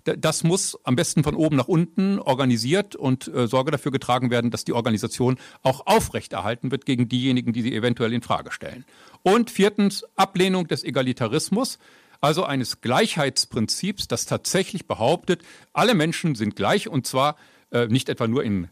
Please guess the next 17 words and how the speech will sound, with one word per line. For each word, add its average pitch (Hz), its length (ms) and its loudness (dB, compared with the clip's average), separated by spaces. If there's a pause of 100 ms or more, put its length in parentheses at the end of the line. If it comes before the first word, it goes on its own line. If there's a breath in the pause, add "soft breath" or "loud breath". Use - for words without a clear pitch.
rechtlicher 143 420 -4
Hinsicht 120 340 -2
als - 160 -8
Bürger, 127 500 2
sondern 160 320 0
darüber 113 300 -2
hinaus 139 600 2
auch 143 260 0
im - 140 -8
Hinblick 139 320 -2
auf 117 280 0
alle 180 220 2
ihre 147 460 -2
elementaren 127 600 0
Eigenschaften. - 640 -10 (840 soft breath)
Diese 233 220 4
vier 190 520 2